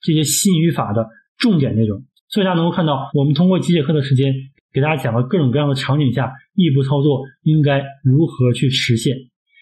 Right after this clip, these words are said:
因为虽然E S啊，我们讲了各种各样的方法，但其实很多语法都是那种比较小的语法，大家在合适的地方只要去用就可以了。但是呢，真正对于异步操作，其实才是大家在后面学习过程中，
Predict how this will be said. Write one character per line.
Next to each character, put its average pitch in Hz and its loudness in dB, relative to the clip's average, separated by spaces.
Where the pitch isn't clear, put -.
因 220 2
为 233 2
虽 233 0
然 220 2
E 202 4
S 156 0
啊， 117 0
我 143 2
们 180 2
讲 135 -2
了 127 2
各 131 0
种 139 2
各 139 2
样 160 0
的 156 0
方 190 -2
法， - -4
但 240 0
其 208 0
实 233 2
很 131 0
多 175 2
语 196 2
法 180 -2
都 196 0
是 208 4
那 - -
种 214 2
比 160 0
较 170 2
小 - -2
的 131 0
语 143 2
法， 127 -4
大 196 0
家 196 0
在 190 0
合 160 -2
适 202 0
的 180 2
地 175 2
方 139 0
只 131 -2
要 139 2
去 151 0
用 160 0
就 147 0
可 135 0
以 139 2
了。 135 -6
但 214 -2
是 196 0
呢， 185 2
真 214 4
正 196 2
对 170 2
于 175 2
异 220 4
步 160 0
操 160 0
作， 165 0
其 - -2
实 160 0
才 131 -2
是 139 2
大 147 0
家 139 0
在 143 2
后 190 -2
面 135 2
学 135 -2
习 143 0
过 147 2
程 135 4
中， 131 0